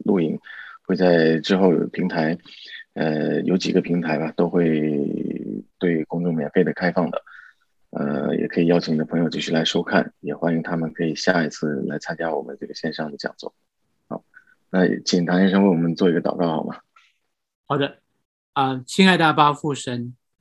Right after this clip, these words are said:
Speaker 2: 谢谢你带领我们能够来认识圣经里面的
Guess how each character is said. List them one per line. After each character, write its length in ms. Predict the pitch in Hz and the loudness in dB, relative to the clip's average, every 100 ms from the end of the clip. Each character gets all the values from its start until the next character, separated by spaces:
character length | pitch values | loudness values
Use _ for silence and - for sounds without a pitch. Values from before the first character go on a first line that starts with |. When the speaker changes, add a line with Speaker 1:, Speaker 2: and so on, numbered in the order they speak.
| _ _ _ - | _ _ _ 0
Speaker 2:
谢 180 | 185 | 2
谢 160 | 175 175 | 4 2
你 100 | 139 | 2
带 220 | 131 156 | 4 4
领 160 | 139 131 | 4 0
我 40 | |
们 300 | 123 123 127 - _ _ _ - | -2 -4 -6 -10 _ _ _ -8
能 60 | 139 | 0
够 160 | 156 | 0
来 160 | 135 135 | 2 0
认 240 | 156 151 | 0 0
识 420 | 135 - 151 143 131 | -2 -4 0 0 0
圣 260 | - 175 | -2 -2
经 160 | 143 135 | 0 0
里 80 | 131 | 0
面 160 | 147 | 0
的 120 | 131 | -2